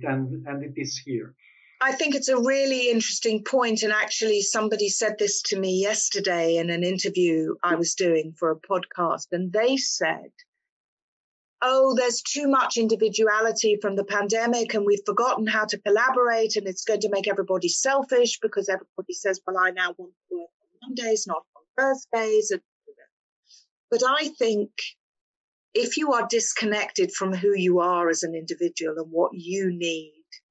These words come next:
Speaker 2: then you're not gonna make the best contribution. You're not gonna be the best colleague. You're not gonna, you know, so I do think, um,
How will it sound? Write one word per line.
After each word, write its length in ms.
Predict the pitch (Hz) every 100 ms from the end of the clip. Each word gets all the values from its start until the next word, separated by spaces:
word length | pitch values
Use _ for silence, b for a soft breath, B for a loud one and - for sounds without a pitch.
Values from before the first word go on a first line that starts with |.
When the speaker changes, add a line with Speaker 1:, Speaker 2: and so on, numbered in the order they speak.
| _ _ _ -
Speaker 2:
then 160 | 208
you're 160 | 226 233
not 220 | 262 311
gonna 200 | 226 202
make 300 | 180 170 -
the 60 | -
best 260 | 165 - -
contribution. 720 | 160 - - 160 156 - -
You're 100 | 180
not 320 | 185 214 269 -
gonna 220 | 214 190
be 180 | 175 165
the 80 |
best 320 | 165 160 - -
colleague. 440 | - 156 151 147 -
You're 220 | 202 214
not 240 | 240 277 -
gonna, 360 | 214 196 180 B B B B B B _
you 80 | 254
know, 160 | 254 226
so 300 | - 269 254
I 140 | 254
do 240 | 247 277 302 285
think, 300 | 269 240 220 - - 208
um, 540 | 196 190 180 180